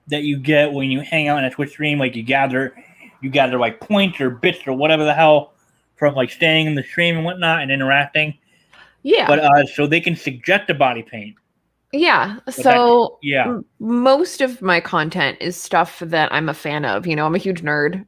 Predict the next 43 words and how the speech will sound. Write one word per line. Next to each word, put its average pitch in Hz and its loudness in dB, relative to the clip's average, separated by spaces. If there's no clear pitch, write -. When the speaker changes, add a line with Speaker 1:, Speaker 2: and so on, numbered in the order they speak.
Speaker 2:
obviously. 165 -4
You 160 -2
know, 151 2
I 165 -2
cosplay, 180 2
I've 175 -2
played 202 2
all 180 6
these 180 0
games, 175 0
I, 170 2
I'm 170 -2
into 180 0
anime, 170 -2
you 165 0
know, 175 0
you 262 -8
know 180 0
the 156 -8
drill. 160 -6
So 175 -4
Speaker 1:
Right, 131 2
right. 135 0
Speaker 2:
usually 302 4
I 214 -4
paint - -4
stuff 160 -2
that 151 0
I 151 2
love, 180 -2
that 170 -6
I'm 160 -6
a 151 -10
fan 165 -4
of. 135 -10
But 196 2
I 185 4
also 202 0
do 185 -2
have, 175 0
like, 160 -2
channel 175 2
redemptions 160 -2